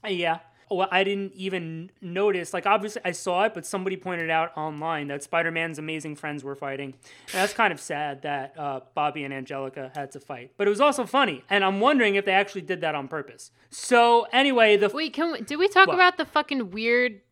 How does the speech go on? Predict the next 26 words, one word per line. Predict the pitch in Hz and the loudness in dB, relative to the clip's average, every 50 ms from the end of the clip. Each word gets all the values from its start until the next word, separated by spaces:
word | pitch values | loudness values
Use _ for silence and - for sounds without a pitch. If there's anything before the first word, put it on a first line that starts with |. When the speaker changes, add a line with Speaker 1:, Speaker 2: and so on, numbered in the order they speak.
| _ _ _ | _ _ _
Speaker 2:
secondary | - - - - - - 254 214 - 240 240 233 233 233 233 | -20 -20 -20 -14 -8 -6 -6 -6 -4 -4 -4 -4 -2 -2 -4
mutations | 233 233 226 214 226 214 214 214 233 226 208 | -6 -6 -8 -6 -6 -6 -6 -6 -10 -14 -12
that | 220 208 | -8 -8
everybody | 226 220 226 220 214 214 226 226 | -8 -8 -8 -8 -10 -10 -8 -8
had? | 226 226 220 214 202 - _ _ _ _ _ _ _ _ - | -6 -6 -6 -8 -10 -14 _ _ _ _ _ _ _ _ -10
Speaker 1:
No, | 165 175 190 196 196 190 185 185 | -4 0 2 4 4 6 4 4
Speaker 2:
It | 175 | 4
was | 170 185 - | 4 6 6
Speaker 1:
that | 226 233 | 6 6
happened | 254 262 277 269 262 | 4 4 4 2 2
in | 240 | 2
Speaker 2:
s- | 202 | 2
Speaker 1:
last | 185 202 240 233 - | 4 2 2 2 -2
issue, | 208 196 - 185 | -4 -6 -6 -8
but | 170 160 175 147 | -8 -8 -8 -8
we | 160 196 | -8 -8
could, | 190 - 233 214 165 135 _ _ - | -6 -6 -6 -6 -8 -10 _ _ -16
we | 175 160 156 | -14 -12 -10
could | - 214 202 | -6 -6 -6
talk | - 151 139 131 | -6 -6 -8 -10
about | 135 131 120 120 | -10 -12 -14 -14
it | 117 | -14
now. | 117 - | -10 -8
Speaker 2:
It | 254 302 | -4 -2
was | 339 359 339 - | -2 -2 -2 -4
stupid. | - - - 226 254 - 220 170 165 | -8 -8 -6 -4 -4 -4 -6 -12 -12